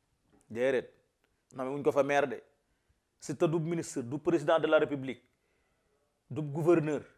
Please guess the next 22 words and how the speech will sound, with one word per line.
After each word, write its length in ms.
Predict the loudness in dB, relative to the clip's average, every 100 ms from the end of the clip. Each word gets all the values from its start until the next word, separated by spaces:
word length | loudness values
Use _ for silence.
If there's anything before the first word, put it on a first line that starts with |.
| _ _ _ _ _
te 80 | -6
Siteu 400 | -2 -2 0 -2 -4 _ _ _ _ _ _
moom 220 | -8 -4 4
mbër 200 | 4 4
mi 100 | 2
dëkk 220 | 0 6
Diamaguène, 480 | 6 8 4 0 -4 -10 _ _ _ _ -2
ah, 240 | 0 0 -2 -20 _ -12
moom 160 | -8 -6
moo 140 | -4 -4
dem 260 | -2 -4 -4
ànd 240 | -4 0 0
ak 140 | -2 -4 _ _ _ -10 -2
jël 300 | 0 0 -2 -8
ci 160 | -10 -2 4
alalam 380 | 6 6 4 -2 -20 _ _
ak 120 | -16 -10 -8 -8 -6
ku 100 | -2
ko 120 | 2
mën 120 | 2
a 40 | 2
dimbali, 340 | 0 -2 -6